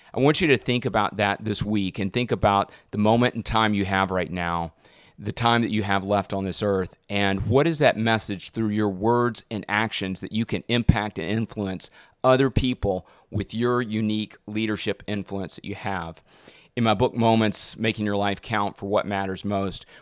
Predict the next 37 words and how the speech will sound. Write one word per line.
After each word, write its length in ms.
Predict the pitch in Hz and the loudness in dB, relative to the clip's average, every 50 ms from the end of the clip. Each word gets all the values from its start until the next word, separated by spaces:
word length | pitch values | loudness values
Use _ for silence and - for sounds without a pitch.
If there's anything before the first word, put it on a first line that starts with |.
| _ - | _ -6
we 100 | 120 117 | -4 -4
talked 360 | - - 127 127 127 - - | 0 2 4 4 4 2 0
about 300 | 104 110 101 98 - 92 | 0 0 0 0 -2 -4
defining 540 | 95 104 - - 120 113 113 110 110 104 98 | -8 -10 -6 -4 -2 -2 0 -2 -2 -2 -2
moments 560 | 98 101 98 98 95 90 - - - - - - - | -2 -2 -2 -2 -4 -6 -6 -4 -4 -4 -4 -6 -8
in 120 | 98 98 | -8 -6
your 100 | 95 92 | -6 -4
lives. 480 | 92 95 98 95 87 87 82 - - - - _ _ - - - _ _ | -4 -4 -2 -4 -4 -6 -8 -10 -10 -12 -14 _ _ -20 -20 -20 _ _
And 80 | - 107 | -6 -4
it 60 | 107 | -2
said 220 | - - 135 123 113 | -2 -2 -2 0 2
this, 280 | 123 107 98 - - - - - - - _ - | 0 0 0 -2 -6 -8 -12 -20 -20 -20 _ -4
"In 100 | 131 120 | -2 0
life, 480 | 113 113 123 135 135 120 110 101 - - _ _ _ _ _ _ | 2 4 6 6 6 4 2 -2 -6 -10 _ _ _ _ _ _
we 140 | - 123 127 | -4 -2 0
script 400 | 117 - - - 143 131 - - | 0 -2 0 0 0 0 2 0
small 400 | - - - 120 123 127 127 131 | -2 -2 0 2 4 4 4 4
stories 600 | - - - - 123 113 110 107 98 95 90 87 | 2 -2 -4 -4 -4 -2 -2 -2 -2 -2 -4 -6
based 360 | - - 110 107 98 - - | -6 -4 -4 -4 -4 -6 -6
on 200 | 113 101 101 101 | -4 -4 -4 -2
limited 380 | 101 104 107 110 104 101 92 87 | -2 -2 -2 0 -2 -2 -4 -4
vision. 500 | 87 101 98 90 80 85 82 78 78 - _ _ _ _ _ _ _ _ - | -2 -2 -2 -2 -2 -8 -10 -12 -14 -16 _ _ _ _ _ _ _ _ -4
The 160 | - 117 - - - | -2 -2 0 2 4
irony 480 | 120 127 131 131 131 120 110 101 98 | 6 6 6 4 2 2 0 0 -2
is 180 | 98 95 87 90 | -2 -4 -4 -6
that 160 | 101 92 - | -6 -6 -6
we 140 | 110 113 107 | -6 -8 -8
think 320 | - - 156 170 160 - | -6 -6 -6 -6 -6 -4
we 100 | 113 110 | -4 -4
are 80 | 104 98 | -4 -4
crafting 580 | - - 120 107 104 101 - 107 98 98 90 | -2 -2 -2 -2 -2 -4 -4 -6 -6 -6 -4
big 220 | - 120 123 120 - | -4 -4 -4 -4 -4
stories 480 | - - - 127 127 120 110 98 90 | -6 -4 -4 -4 -4 -2 -4 -4 -6
for 160 | - - - 101 | -8 -8 -10 -8
big 280 | 87 - 117 117 104 | -4 -2 -2 -2 -2
stars 640 | - - - 120 123 131 117 90 71 60 - - - - _ _ _ - | -2 -2 0 2 2 2 2 0 -2 -6 -10 -12 -14 -16 _ _ _ -8
ourselves. 680 | 92 95 87 - - 127 120 95 76 71 57 - - - | -6 -6 -4 -2 0 0 0 0 -2 -6 -8 -12 -14 -16